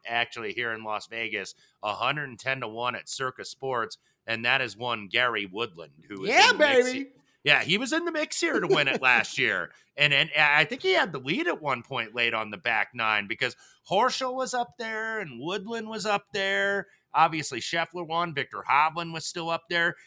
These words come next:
Speaker 1: He finished fifth here last year, was ninth at the Genesis two weeks ago, third on approach in that field, was number one in greens and regulation,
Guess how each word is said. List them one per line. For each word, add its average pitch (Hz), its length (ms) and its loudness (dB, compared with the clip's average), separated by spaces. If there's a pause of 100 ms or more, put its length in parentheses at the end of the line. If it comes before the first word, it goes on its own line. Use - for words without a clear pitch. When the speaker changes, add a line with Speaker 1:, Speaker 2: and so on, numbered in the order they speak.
(120)
Speaker 1:
He 170 120 -6
finished 269 420 -6
fifth 160 240 -4
here 120 200 -2
last 113 320 0
year, 117 200 -2 (240)
was 120 180 -4
ninth 147 340 -2
at 233 140 -8
the 214 80 -6
Genesis 147 560 -4
two 127 220 -10
weeks 139 260 -10
ago, 120 240 -4 (140)
third 202 260 0
on 208 160 2
approach 131 560 -4 (300)
in 165 180 0
that 156 260 -2
field, 127 240 -4
was 104 200 -8
number 160 280 -4
one 170 240 -4
in 143 140 -8
greens 127 320 -6
and 123 80 -12
regulation, 107 640 -6